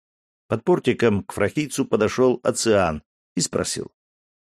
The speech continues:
«Когда же ты решишься, Спартак, вернуться в мою школу?»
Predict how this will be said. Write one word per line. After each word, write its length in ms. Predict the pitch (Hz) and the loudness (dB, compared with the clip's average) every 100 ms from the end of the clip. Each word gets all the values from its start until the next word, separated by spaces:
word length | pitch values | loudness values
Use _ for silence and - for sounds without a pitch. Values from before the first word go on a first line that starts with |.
| _ _ _ _ _ _ _ - | _ _ _ _ _ _ _ -6
«Когда 320 | 92 90 90 | -4 0 0
же 120 | 82 | -2
ты 340 | - 98 87 - | -2 -2 -2 -4
решишься, 600 | 92 90 - 110 - 98 | -4 -2 0 -2 -2 -4
Спартак, 840 | - - 90 - 104 110 - - _ _ _ - | -6 -4 -4 -2 0 0 -2 -12 _ _ _ -6
вернуться 560 | 110 85 139 139 - 120 | -4 0 0 -2 0 0
в 60 | |
мою 240 | 117 127 - | 2 0 -2
школу?» 520 | - - 107 - | -6 -2 0 -2